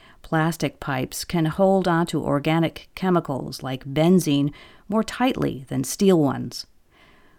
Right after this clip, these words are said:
Whelton said that in an analysis from the Camp Fire, a plastic pipe that had severe benzene contamination took over nine months to reach a state where the pipe supplied water acceptable for California's drinking water standard.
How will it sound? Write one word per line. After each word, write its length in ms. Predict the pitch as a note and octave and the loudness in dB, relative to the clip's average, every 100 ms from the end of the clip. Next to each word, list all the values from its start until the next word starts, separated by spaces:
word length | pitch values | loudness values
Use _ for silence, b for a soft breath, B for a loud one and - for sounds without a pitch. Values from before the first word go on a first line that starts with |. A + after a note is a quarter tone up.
| b b _ | b b _
Whelton 380 | C4 C#4 G#3+ G3+ | 4 6 8 6
said 440 | F3 F3+ E3 G#3 F3 | 4 4 4 4 4
that 300 | D#3+ D#3+ F3 | 4 4 4
in 140 | E3+ | 4
an 120 | D#3+ | 4
analysis 720 | D3+ D#3 E3+ E3+ D#3 D#3 D3+ | 4 4 6 4 4 0 -2
from 240 | - D3+ C#3+ | 0 2 2
the 80 | - | 0
Camp 380 | - F#3 A#3+ | -2 2 2
Fire, 440 | - D3 C#3+ C#3+ E3 B B B - | 0 0 0 0 -2 B B B -2
a 80 | G#3 | -2
plastic 600 | - B3 C4 - F#3 - | 0 2 2 0 -4 -4
pipe 420 | - G#3+ G#3 - | 0 2 2 2
that 160 | E3 | -2
had 240 | D3+ D3+ C#3+ | 0 -4 -2
severe 540 | - D3 F3+ A3+ G#3 | -2 2 4 6 4
benzene 600 | E3 E3 F3+ G3 D#3+ D3 | 4 6 6 6 4 2
contamination 920 | D3 D3+ C#3+ D3 D3 D3 D3 D#3 F#3 B B B B | 0 -2 0 2 2 2 0 0 -2 B B B B
took 180 | - A#3+ | -4 2
over 240 | C4 B3 A3+ | 2 4 4
nine 400 | G3+ A#3 B3+ G3 | 6 6 6 6
months 520 | F3+ G#3 - - - - | 6 4 0 -8 -16 -8
to 120 | C#3+ | 0
reach 300 | D3+ D#3 D3+ | 2 2 0
a 80 | C3+ | -6
state 580 | - D#3+ D3+ F3 - | -2 0 2 0 -4
where 140 | D3 C3+ | -4 -4
the 120 | C3 | -6
pipe 380 | - E3 E3+ - | -2 0 0 -2
supplied 560 | - C#3+ E3+ D#3+ D3+ | -6 -4 0 2 2
water 400 | D3+ D3+ D3+ F#3+ G3 B B - | 2 2 4 0 -2 B B -8
acceptable 800 | G3+ - B3+ C4+ D#3+ C#3+ - E3 | -8 2 2 4 0 -2 -8 -8
for 160 | - | -8
California's 720 | D3 D3+ D3+ C#3+ D#3+ D3+ C#3+ C#3 | -4 0 0 2 2 4 2 2
drinking 420 | F3 F3+ E3+ D3 | 2 4 4 2
water 280 | C#3 C3+ B2+ | 0 -2 -6
standard. 600 | - C#3+ C#3 C3+ B2 | -6 -6 -6 -8 -10